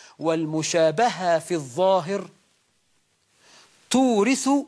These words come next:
مودة ومحبة وموالاة في الباطن، كما أن المحبة في الباطن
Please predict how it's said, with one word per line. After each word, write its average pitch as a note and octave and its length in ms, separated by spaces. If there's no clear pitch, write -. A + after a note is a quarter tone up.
مودة E3 720
ومحبة D#3 1120
وموالاة F#3+ 1400
في - 160
الباطن، D#3 680
كما F3+ 420
أن C4 500
المحبة F#3+ 840
في G3 320
الباطن F#3 800